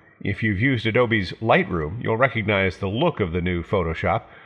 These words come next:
Most of the menus have at least a few new items, and some of the menus contain many new or improved features. You'll find links on the TechBiter Worldwide website to some videos that have been provided by Adobe to show off some of the new features.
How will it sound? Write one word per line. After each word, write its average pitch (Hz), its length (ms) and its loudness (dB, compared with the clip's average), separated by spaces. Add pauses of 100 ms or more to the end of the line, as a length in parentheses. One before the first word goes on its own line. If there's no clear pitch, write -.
(280)
Most 165 360 2
of 127 80 -2
the 123 80 0
menus 113 400 0
have 110 160 2
at 110 80 0
least 127 220 -2
a 98 60 -2
few 165 360 0
new 95 240 0
items, 90 440 -2
and 87 120 -6
some 165 160 2
of 143 40 2
the 107 60 0
menus 95 320 0
contain 107 560 -2
many 127 380 2
new 98 320 0
or 90 180 -4
improved 92 460 -2
features. - 500 -4 (460)
You'll 123 100 0
find 190 220 2
links 139 220 -2
on 127 100 4
the 113 80 2
TechBiter 123 500 0
Worldwide 110 420 2
website 107 560 0
to 113 280 0
some 98 220 -2
videos 120 420 2
that 107 120 0
have 98 180 0
been 107 120 0
provided 117 600 0 (300)
by 104 220 4
Adobe 110 480 2
to 80 220 -8
show 110 220 2
off 113 220 4
some 101 180 0
of 85 60 -2
the 87 60 -4
new 87 120 -2
features. 87 500 -4